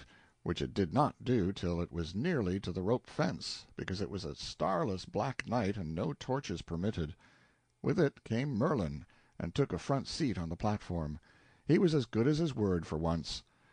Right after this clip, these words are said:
One could not see the multitudes banked together beyond the ban, but they were there just the same. The moment the bells stopped, those banked masses broke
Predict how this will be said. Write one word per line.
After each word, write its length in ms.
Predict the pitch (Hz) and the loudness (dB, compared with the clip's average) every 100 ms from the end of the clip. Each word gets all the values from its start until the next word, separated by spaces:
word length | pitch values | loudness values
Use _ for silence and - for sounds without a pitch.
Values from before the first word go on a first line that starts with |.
| - - | -20 -4
One 220 | 113 135 | 4 4
could 240 | 131 117 98 | 4 2 2
not 240 | 131 120 | 2 0
see 260 | - 147 123 | 0 6 6
the 140 | 92 | 6
multitudes 600 | 92 107 90 - 90 87 | 4 2 2 0 0 0
banked 420 | 87 104 101 - - | 0 2 2 0 -6
together 560 | 92 104 117 87 90 | -2 2 4 4 2
beyond 420 | 82 85 98 95 | 0 0 2 2
the 60 | 76 | 0
ban, 480 | 87 98 82 85 78 - | 2 2 2 0 -2 0
but 180 | 107 | 0
they 140 | 147 147 | 2 4
were 160 | 165 | 6
there 360 | 170 165 104 104 | 6 6 6 4
just 240 | 98 117 | 2 -2
the 60 | - | -2
same. 460 | - - 90 85 85 - - _ _ _ - | -2 2 2 0 -4 -12 -20 _ _ _ -8
The 60 | |
moment 380 | 58 101 147 156 | 0 4 4 2
the 80 | 139 | 2
bells 340 | 139 135 135 | 4 6 4
stopped, 520 | 120 - 120 107 - - - | 0 0 2 2 -2 -14 -4
those 320 | 98 113 131 | 2 4 2
banked 500 | 123 - 113 131 - | 0 0 2 2 -2
masses 560 | 98 113 110 - 82 90 | 2 4 4 2 -2 -2
broke 560 | - 95 110 120 - | -4 2 4 2 -4